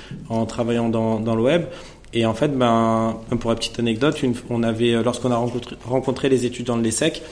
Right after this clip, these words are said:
en fait, ce qui s'est passé, c'est qu'on avait fait un exé-, un executive summary. Et, euh, lors de la première réunion, les étudiants nous ont demandé qui est-ce qui nous avait rédigé l'executive summary, parce qu'ils pensaient qu'on l'avait pas fait tout seul. Donc tout de suite, en fait, je me suis dit, ok, bon, en fait, il y a,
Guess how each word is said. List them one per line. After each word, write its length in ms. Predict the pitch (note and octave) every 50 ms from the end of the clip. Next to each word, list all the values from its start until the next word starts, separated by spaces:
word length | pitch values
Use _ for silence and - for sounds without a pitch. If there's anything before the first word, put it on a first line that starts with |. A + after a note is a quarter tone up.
| - - - - -
en 20 |
fait, 100 | - C3
ce 60 | - -
qui 80 | -
s'est 140 | - - C3
passé, 260 | C3 C3 B2 - D#3
c'est 140 | C#3+ - C3
qu'on 140 | - B2+ A#2+
avait 120 | A#2+ A#2+
fait 180 | A#2+ - C#3+ C#3
un 160 | C3 B2 A#2+
exé-, 400 | B2 A#2 A2+ A#2+ B2 B2 - - -
un 140 | A#2+ A#2 A#2+
executive 480 | B2+ A#2+ B2+ B2+ B2+ C3+ B2 - C3 B2
summary. 440 | - B2 A#2 A#2 A#2 A#2+ C#3+ E3+ E3+ - - - - - - - - - -
Et, 180 | B2 A#2+ A#2 A#2
euh, 300 | A#2 A2+ A2+ A2+ A2+ A2 A2+
lors 160 | B2+ C3 B2+ B2+
de 40 |
la 100 | B2+ B2+
première 280 | B2+ - C#3+ C#3+ C#3 C3+
réunion, 420 | B2+ C3 B2+ B2+ C3 C#3+ D#3 D#3+
les 200 | D3+ C3+ B2 A2+
étudiants 340 | B2+ B2 - C3 B2+ C3+ C#3
nous 160 | C3+ B2 A#2
ont 40 | B2
demandé 440 | A#2+ B2 B2 A#2 A#2 C3+ D3 D3+ D3+ - - - - - - - -
qui 100 | - D3
est-ce 140 | C#3+ D3
qui 80 | - D3+
nous 80 | C3+ B2+
avait 160 | A#2+ A#2+ A#2+
rédigé 400 | A2+ B2 A#2+ B2 A#2+ C#3 C#3 C3
l'executive 560 | B2+ A2+ A#2+ A#2+ A#2 - C3 B2 - B2+ A#2+
summary, 580 | - - - A#2+ A#2+ A#2+ A#2 A#2 C#3 E3 F#3 - - - - -
parce 100 | - -
qu'ils 180 | - - C3 A#2+
pensaient 340 | - - B2+ B2 - D#3
qu'on 140 | C#3+ - C3+
l'avait 220 | B2 A#2+ A2+ A#2 A2
pas 140 | - B2+
fait 160 | - - C3+ B2+
tout 120 | - -
seul. 380 | - - - B2 A2 G2+ G2+ G#2 - - - - - - - -
Donc 120 | A#2+ - -
tout 80 | - D#3+
de 60 | D3
suite, 180 | - F#3 - D#3
en 60 | C#3
fait, 120 | - D#3
je 60 | C3+
me 60 | C#3 C3
suis 140 | - -
dit, 60 | C#3+ C#3+
ok, 180 | C#3 C#3 - D3
bon, 100 | B2+ B2
en 80 | A#2+ A2+
fait, 220 | - D#3 C3+ -
il 100 | C3+ B2
y 80 | B2 B2
a, 340 | A#2 A#2 A#2 A2+ A2+ -